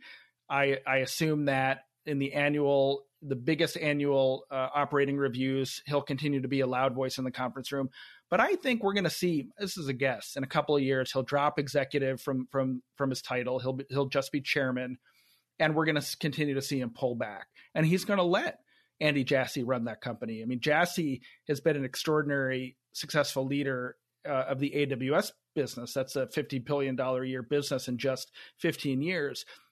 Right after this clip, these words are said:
and has earned the right and probably could get another C E O job. So I, I think Bezos will give him a little bit of runway, unless, of course,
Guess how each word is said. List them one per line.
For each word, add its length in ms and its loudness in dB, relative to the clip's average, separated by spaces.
and 120 4
has 180 2
earned 240 4
the 80 4
right 380 -4
and 120 -4
probably 280 4
could 300 2
get 160 4
another 320 -4
C 200 -6
E 180 -4
O 100 -6
job. 280 -6
So 120 0
I, 220 2
I 60 4
think 280 -4
Bezos 420 0
will 80 0
give 200 -2
him 120 -2
a 60 -2
little 200 0
bit 140 -2
of 60 -2
runway, 340 -2
unless, 300 0
of 100 -6
course, 300 0